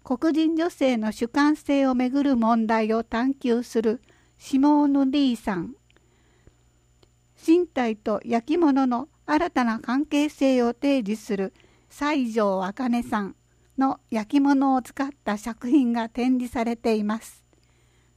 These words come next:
また、十一月一日土曜日から三日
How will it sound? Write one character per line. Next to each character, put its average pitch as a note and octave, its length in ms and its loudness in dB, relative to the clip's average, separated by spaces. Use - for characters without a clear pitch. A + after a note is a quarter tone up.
ま A3 100 -4
た、 - 260 -4
十 D4 220 2
一 D4+ 260 2
月 D4 400 0
一 C#4+ 160 2
日 C#4 280 -4
土 B3 160 2
曜 C#4+ 240 4
日 A#3+ 100 -4
か G#3 200 -4
ら F#3+ 160 -6
三 A#3 180 -2
日 C4+ 200 0